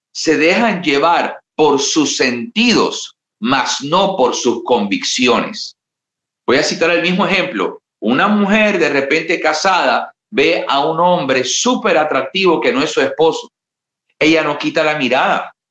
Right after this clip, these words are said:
sino que lo, lo sigue viendo. Sigue viendo al hombre que no es suyo, cómo sonríe,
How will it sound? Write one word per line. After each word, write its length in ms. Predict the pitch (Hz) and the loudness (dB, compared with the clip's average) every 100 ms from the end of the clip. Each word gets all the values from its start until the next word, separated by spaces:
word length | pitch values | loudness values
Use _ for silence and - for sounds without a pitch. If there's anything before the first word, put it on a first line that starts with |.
| _ _ | _ _
sino 320 | - - 131 131 | -4 0 2 2
que 100 | 165 | 2
lo, 240 | 131 123 - | 2 0 -2
lo 140 | 131 120 | 0 2
sigue 340 | - 156 135 | 2 2 2
viendo. 500 | 120 147 175 85 - _ _ _ - | 2 0 -2 -4 -8 _ _ _ -6
Sigue 360 | - 170 170 | 0 2 2
viendo 320 | 165 170 170 | 2 0 0
al 100 | 156 | 2
hombre 320 | 160 175 160 160 | 2 0 -2 -2
que 80 | |
no 160 | 113 233 | -2 0
es 120 | 226 | 0
suyo, 400 | - 160 147 139 | 2 4 4 2
cómo 200 | 131 120 | 0 0
sonríe, 760 | 131 123 107 107 135 175 202 - | 0 0 0 0 2 2 -2 -6